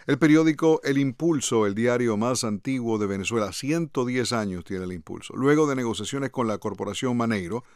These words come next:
dependencia del gobierno responsable de la distribución de papel periódico, llegó a un acuerdo para recibir suministro de papel urgentemente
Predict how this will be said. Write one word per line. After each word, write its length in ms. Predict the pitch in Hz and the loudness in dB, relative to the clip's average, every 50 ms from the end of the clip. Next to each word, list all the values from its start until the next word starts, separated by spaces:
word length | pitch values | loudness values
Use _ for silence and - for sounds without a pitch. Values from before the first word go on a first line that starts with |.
| _ _ - - | _ _ -18 -12
dependencia 720 | 101 101 101 101 - 92 87 82 95 101 98 - - 110 | -4 -4 -4 -4 -4 -8 -8 -6 -6 -6 -6 -4 -4 -2
del 120 | 107 107 | -2 -2
gobierno 460 | 98 101 101 107 107 107 104 98 107 107 | -4 -4 -4 -2 -2 -2 -2 -2 -4 -4
responsable 680 | 104 92 - - 107 95 - 110 107 107 107 110 107 - - - - - - _ | -6 -6 -8 -8 -8 -6 -2 -2 -2 0 0 -2 -4 -4 -6 -16 -20 -20 -20 _
de 180 | - 110 110 107 | -6 -2 0 0
la 100 | 107 101 | 0 0
distribución 520 | 101 95 - - 101 95 92 - 113 110 | -2 -4 -6 -6 -8 -8 -6 -4 -4 -2
de 80 | 104 98 | -2 -2
papel 300 | 85 98 92 101 107 107 | -2 -4 -4 -4 -6 -4
periódico, 560 | - 131 151 160 156 151 143 - 147 127 - - - - - _ - | -2 0 2 4 4 2 2 0 -2 -2 -4 -12 -20 -20 -20 _ -14
llegó 460 | - 117 117 131 120 135 160 175 - - | -6 2 4 4 6 6 4 4 4 2
a 80 | - 131 | 2 2
un 180 | 160 175 175 | 4 2 2
acuerdo 440 | 160 139 - - 214 - 175 180 165 | 0 -2 0 0 0 0 0 -2 -2
para 160 | - 147 131 | -2 -2 -2
recibir 420 | 123 120 120 - 120 110 127 151 156 | -2 -4 -4 -4 -4 -2 -2 -2 -4
suministro 640 | - - 139 127 131 156 160 135 - 156 156 147 | -4 -4 -2 -2 -2 -2 -2 -4 -4 -2 -2 0
de 100 | 123 117 | 0 -2
papel 380 | 98 110 110 - 147 147 143 - - | -2 -4 -4 -2 0 -2 -2 -2 -2
urgentemente 1040 | 147 143 131 117 - 143 165 202 185 - 135 120 135 156 156 127 - 107 104 - | 0 0 0 0 -2 -2 -2 -2 -2 0 0 0 0 0 -2 -2 -2 -4 -4 -4